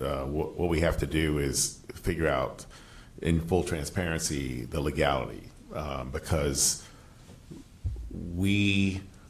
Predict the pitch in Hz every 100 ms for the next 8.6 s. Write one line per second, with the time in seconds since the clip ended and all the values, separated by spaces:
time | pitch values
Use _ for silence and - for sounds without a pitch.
0 | - - - - 90 95 92 87 80 80
1 | 82 - - - 78 73 92 92 78 69
2 | - - - - - - - - - -
3 | - - 82 76 92 92 87 78 82 -
4 | 82 82 73 78 - 73 71 69 65 69
5 | 69 69 62 - 76 62 - - - -
6 | - 120 110 110 104 95 - - - -
7 | - 78 - 98 87 85 82 87 - 82
8 | 71 104 110 98 80 73